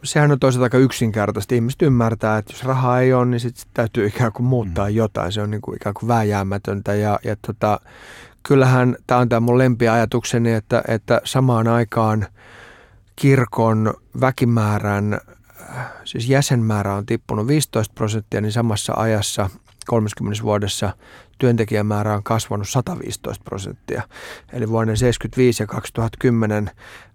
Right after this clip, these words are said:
Speaker 1: välillä jäsenmäärä on tippunut viisitoista prosenttia yhdeksänkymmenestäkahdesta seitsemänkymmeneenseitsemään, ja työntekijämäärä kymmenestätuhannesta kahteenkymmeneenyhteen tuhanteen. Niin, niin onhan siinä joku ikään kuin mahdoton, mahdoton yhtälö. Mut jos unohdetaan nyt nää, niinku, ikään kuin rahapuoli,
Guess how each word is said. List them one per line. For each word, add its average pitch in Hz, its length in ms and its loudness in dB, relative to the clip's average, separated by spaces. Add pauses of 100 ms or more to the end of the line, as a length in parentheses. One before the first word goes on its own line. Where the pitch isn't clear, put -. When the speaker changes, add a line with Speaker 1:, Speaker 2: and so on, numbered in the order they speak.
Speaker 1:
välillä 117 360 2
jäsenmäärä 110 540 0
on 104 100 -6
tippunut - 400 -6
viisitoista 147 420 -2
prosenttia 113 400 -4
yhdeksänkymmenestäkahdesta 113 1040 -4
seitsemänkymmeneenseitsemään, 104 1200 -2
ja 104 100 -4
työntekijämäärä 101 720 -4
kymmenestätuhannesta 101 800 -4
kahteenkymmeneenyhteen 101 960 -4
tuhanteen. - 480 -12 (540)
Niin, 110 320 -2
niin 110 240 0 (140)
onhan 120 260 2
siinä 123 220 2
joku 123 540 4
ikään 107 240 0
kuin 113 120 -2
mahdoton, 110 600 0
mahdoton 117 460 0
yhtälö. 117 400 2
Mut 120 140 0
jos 135 160 2
unohdetaan 190 400 2
nyt 165 100 -2
nää, 156 140 2
niinku, 151 200 -2
ikään 147 180 -2
kuin 151 120 0
rahapuoli, 147 600 2